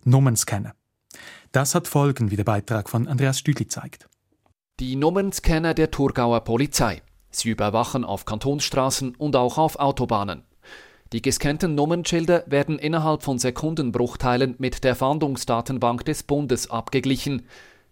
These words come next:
Speaker 2: Wenn es einen Treffer gibt, nimmt die Kamera sofort Bilder des Fahrzeuges auf.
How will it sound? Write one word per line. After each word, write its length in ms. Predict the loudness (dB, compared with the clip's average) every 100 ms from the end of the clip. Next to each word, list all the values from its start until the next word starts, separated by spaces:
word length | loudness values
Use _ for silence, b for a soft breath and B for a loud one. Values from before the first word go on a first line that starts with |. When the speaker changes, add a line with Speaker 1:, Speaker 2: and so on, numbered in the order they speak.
| -8
Speaker 2:
Wenn 260 | -2 0
es 160 | 0 -2
einen 300 | -4 -4 -2
Treffer 320 | 0 2 0
gibt, 360 | -2 -8 -14 -16 -6
nimmt 260 | -4 -2
die 80 | -4
Kamera 460 | -2 0 2 2 0
sofort 560 | -2 -2 0 0 0 -2
Bilder 260 | -2 0 0
des 200 | 0 -2
Fahrzeuges 680 | -4 -4 -4 -6 -4 -6
auf. 380 | -4 -4 -4 -8